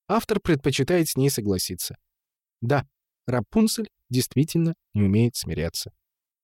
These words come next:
И пусть ее слова «дайте мне умереть» трогательны и исполнены смирения, если вдуматься, они одновременно являются ярким проявлением своенравия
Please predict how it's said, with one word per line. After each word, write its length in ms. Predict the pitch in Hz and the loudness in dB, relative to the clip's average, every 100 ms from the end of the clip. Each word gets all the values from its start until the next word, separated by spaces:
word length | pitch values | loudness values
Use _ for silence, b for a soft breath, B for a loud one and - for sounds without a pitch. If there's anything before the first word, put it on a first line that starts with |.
| - | -4
И 60 | |
пусть 300 | 139 160 - | 0 2 2
ее 160 | 139 135 | 4 4
слова 400 | - 139 135 117 | 4 4 4 2
«дайте 420 | 104 135 117 - | 2 2 2 2
мне 160 | 120 120 | 2 4
умереть» 440 | 120 120 120 - | 4 4 2 0
трогательны 680 | - 147 135 123 123 123 117 _ _ | 0 2 4 2 2 2 2 _ _
и 140 | 139 135 | 2 2
исполнены 480 | - 147 135 127 | 4 4 6 4
смирения, 600 | 113 - 131 202 131 80 - _ _ _ _ | 4 2 4 4 4 0 -4 _ _ _ _
если 280 | 135 165 185 | -2 0 0
вдуматься, 720 | 147 160 277 143 - - 87 - _ _ - | 0 2 4 2 0 -4 -4 -6 _ _ -2
они 260 | 131 180 | 2 4
одновременно 720 | 190 170 170 185 175 170 165 151 | 4 4 4 6 6 6 4 2
являются 760 | - 147 147 165 160 147 - 151 | 2 4 6 6 4 2 0 2
ярким 600 | 120 123 190 180 170 156 | 2 2 0 2 0 2
проявлением 560 | 156 147 165 170 160 | 4 6 6 4 4
своенравия 800 | 143 156 156 147 180 180 165 156 | 2 2 4 4 4 6 4 2